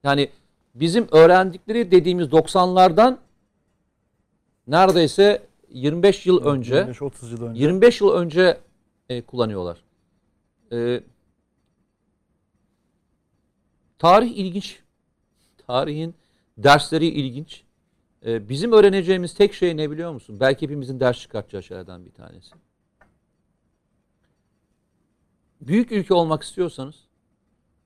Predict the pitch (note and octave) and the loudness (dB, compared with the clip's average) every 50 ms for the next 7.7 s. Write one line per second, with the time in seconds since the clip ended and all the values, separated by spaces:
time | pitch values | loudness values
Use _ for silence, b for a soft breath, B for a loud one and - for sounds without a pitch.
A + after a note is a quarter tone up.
0 | _ _ _ C#3 D#3 F3 D#3+ - - - D3 D3 D3 _ _ _ _ - A2+ A2+ | _ _ _ -4 0 0 0 0 0 -4 -6 -6 -8 _ _ _ _ -20 -20 -20
1 | A2 A2 - _ _ _ - D3 C#3 D3+ E3 F3 E3+ - C3+ B2 A#2 _ - C3 | -18 -20 -20 _ _ _ -2 0 0 2 0 0 -4 -6 -14 -14 -14 _ -20 -20
2 | - - D#3+ - - - B2+ B2 - - B2+ B2 A2+ A2+ B2 C3 _ _ _ _ | -18 -18 -18 -18 -16 -16 -16 -16 -16 -12 -10 -10 -10 -10 -12 -18 _ _ _ _
3 | _ _ - G#2+ G#2 F#2+ G#2+ B2 - - A2+ G#2 _ - G2 F#2+ F2 E2+ E2 D#2+ | _ _ -20 -20 -20 -18 -18 -18 -16 -16 -18 -18 _ -16 -16 -16 -16 -20 -20 -20
4 | _ _ - D#2+ E2 _ _ _ _ _ _ _ _ _ _ _ _ _ _ _ | _ _ -20 -20 -20 _ _ _ _ _ _ _ _ _ _ _ _ _ _ _
5 | _ _ _ _ _ - E3 C#3 - - - G#2 G2+ - _ - F#2 F#2 F2 F2 | _ _ _ _ _ -2 -2 -2 -4 -6 -20 -20 -20 -20 _ -20 -20 -20 -20 -20
6 | F2 F#2 F#2 _ - - _ _ _ _ _ _ _ _ _ _ _ _ _ _ | -20 -20 _ _ -20 -20 _ _ _ _ _ _ _ _ _ _ _ _ _ _
7 | _ _ _ _ _ _ _ _ _ _ _ - A2 G#2+ | _ _ _ _ _ _ _ _ _ _ _ -18 -14 -14